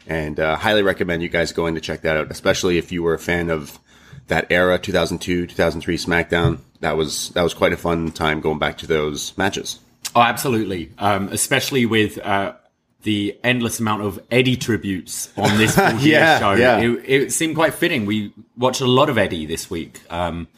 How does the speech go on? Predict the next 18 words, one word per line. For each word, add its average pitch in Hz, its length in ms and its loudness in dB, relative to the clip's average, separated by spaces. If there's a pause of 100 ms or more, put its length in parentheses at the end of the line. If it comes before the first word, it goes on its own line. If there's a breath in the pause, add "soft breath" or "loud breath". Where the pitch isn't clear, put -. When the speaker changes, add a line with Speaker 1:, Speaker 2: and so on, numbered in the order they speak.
(360 soft breath)
Speaker 2:
and 82 240 -6
people 95 240 -8
pretending 87 380 -8
to - 100 -20
be 92 120 -4
Eddie. 82 280 -8
So, 98 320 -2 (180)
Speaker 1:
Yeah. 110 160 4
Speaker 2:
uh, 101 400 4
great 123 260 2
show. 110 280 2
Go 113 200 4
and 110 160 2
check 104 200 -2
that 92 100 -4
out. 90 180 2
Wei 104 300 4
is, 92 220 -2